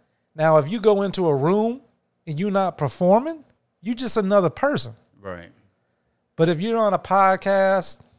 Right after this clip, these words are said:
Speaker 1: if you're on stage, if you're on a radio show,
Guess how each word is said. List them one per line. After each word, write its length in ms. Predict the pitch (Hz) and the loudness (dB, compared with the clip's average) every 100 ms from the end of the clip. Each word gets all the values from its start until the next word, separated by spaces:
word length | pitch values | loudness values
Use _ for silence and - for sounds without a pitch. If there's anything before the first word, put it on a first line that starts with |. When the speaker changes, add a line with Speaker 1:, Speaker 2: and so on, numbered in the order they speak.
| _ _ _ | _ _ _
Speaker 1:
if 180 | 139 120 | -6 -4
you're 360 | 156 190 190 180 | -2 0 0 -2
on 260 | 147 165 | -2 -4
stage, 880 | - - 180 190 208 202 190 - - _ _ _ _ _ | -4 0 2 2 2 -2 -4 -8 -10 _ _ _ _ _
if 200 | 139 120 | -6 -2
you're 480 | 185 185 180 160 143 _ _ _ _ _ _ _ _ _ - | 0 0 0 -2 -6 _ _ _ _ _ _ _ _ _ -6
on 100 | 147 | -2
a 80 | 135 | 2
radio 420 | 139 202 202 185 | 2 2 4 4
show, 600 | - 208 196 196 190 196 | 4 6 6 6 4 0